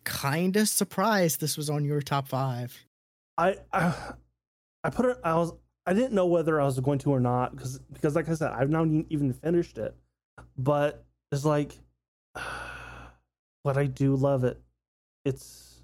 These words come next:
Speaker 1: Yeah, I knew you like it, like, I love it, li-, but I just didn't think, like, I just figured there was others, like, you'd put, you know, I thought there would be five others you'd put higher on, on your priority. Don't get me wrong, I'm <laughs> glad it's on your top five. I feel like, you know,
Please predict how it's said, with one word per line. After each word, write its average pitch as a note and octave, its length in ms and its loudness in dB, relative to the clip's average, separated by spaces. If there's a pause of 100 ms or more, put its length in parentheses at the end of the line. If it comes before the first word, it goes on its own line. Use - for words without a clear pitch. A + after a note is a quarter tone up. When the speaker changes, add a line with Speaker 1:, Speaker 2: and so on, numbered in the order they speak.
(120)
Speaker 1:
Yeah, F3+ 160 4
I E3+ 80 2
knew G3 160 4
you F3 240 4
like D3 320 0
it, B2 240 -2
like, B2+ 180 -2
I B2+ 40 -2
love C#3 380 -2
it, C3+ 160 -4
li-, A#2 200 -8
but C#3 220 -4
I C#3 100 0
just C3+ 240 -4
didn't C3 320 0
think, C3+ 240 -4
like, A#2+ 240 -6
I C3 100 -4
just C3 280 -2
figured C#3 360 -2
there C3 160 -2
was A#2 300 -4
others, C3+ 560 -2
like, A#2+ 260 -8
you'd C3 220 -8
put, C3 200 -2 (800)
you C#3 120 -2
know, A#2+ 220 -4 (160)
I C3+ 60 -8
thought C3+ 240 -4
there C3+ 120 -4
would B2 140 -6
be B2 100 -4
five C3 380 -2
others C3 360 -4
you'd B2+ 100 -10
put C3 220 -4 (480)
higher C3+ 360 0
on, B2+ 240 -2
on C3+ 180 -2
your B2+ 140 -2
priority. B2 640 -4 (160)
Don't E3+ 180 0
get E3+ 120 2
me D#3 80 0
wrong, D3 320 0
I'm C#3+ 100 0
<laughs> C#3+ 80 -4
glad D3+ 220 2
it's D3+ 120 -2
on D3 140 -2
your C3+ 120 0
top C#3+ 260 -2
five. C#3+ 100 -2 (580)
I - 40 -20
feel D3+ 180 2
like, C3 220 -4 (400)
you C#3+ 160 2
know, C3 180 -2